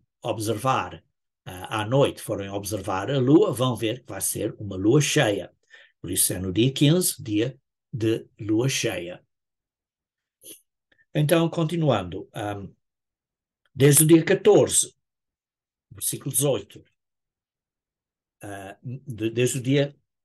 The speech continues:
catorze do primeiro mês à tarde, isto é, desde o fim do dia catorze do primeiro mês à tarde, isto é, ao, ao fim dele, à tarde, ao pôr do sol,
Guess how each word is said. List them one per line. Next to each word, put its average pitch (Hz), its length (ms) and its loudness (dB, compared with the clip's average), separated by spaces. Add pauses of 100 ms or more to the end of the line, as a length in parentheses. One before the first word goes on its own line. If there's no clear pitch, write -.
(720)
catorze - 800 2
do 113 180 -12
primeiro 139 480 -2
mês 143 400 -6
à 135 120 -10
tarde, - 440 -10
isto 123 260 -8
é, 95 140 -10 (340)
desde 131 440 -2
o 131 100 -4
fim 220 380 -10
do 156 100 -4
dia 147 240 0
catorze - 800 -4
do 107 100 -20
primeiro 123 320 -8
mês 120 260 -8
à 117 120 -8
tarde, 110 300 -10
isto - 160 -12
é, - 20 -10
ao, 104 280 -8
ao 117 120 -6
fim 175 340 -6
dele, 139 300 0
à 95 140 -10
tarde, 101 340 -8
ao 92 100 -12
pôr 170 240 0
do 165 120 -2
sol, 135 520 -2